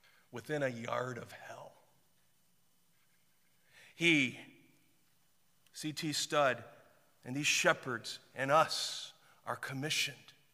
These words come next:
Our mission is clear, to get the message of this word out. Whatever our trade is, that's what pays the bill.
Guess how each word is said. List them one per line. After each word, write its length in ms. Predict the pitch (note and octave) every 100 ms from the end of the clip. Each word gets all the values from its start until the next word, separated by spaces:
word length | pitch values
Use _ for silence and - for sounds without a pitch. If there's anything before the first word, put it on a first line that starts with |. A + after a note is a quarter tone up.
| _ _ _ _ _ _ - -
Our 180 | D3+
mission 480 | D3 D#3+ G3+ - G3
is 220 | F#3+ D3+
clear, 520 | - - G3 E3+ B2+ - - -
to 80 | D3 - -
get 320 | A#3+ A#3+ -
the 80 | F#3+
message 560 | E3+ A3 A3+ B3 G3
of 140 | G#3 E3
this 200 | E3 -
word 300 | F3 G3 G3
out. 280 | G#3 G3+ F3 - - -
Whatever 340 | E3 G3 B3
our 160 | C4+ A3+
trade 480 | - - C4+ C#4 G3
is, 300 | C#3+ D3+ C#3
that's 260 | F#3+ A#3+
what 180 | B3 A#3+
pays 300 | G#3 A3 E3+
the 80 | F3
bill. 420 | E3 A3+ G#3 C#3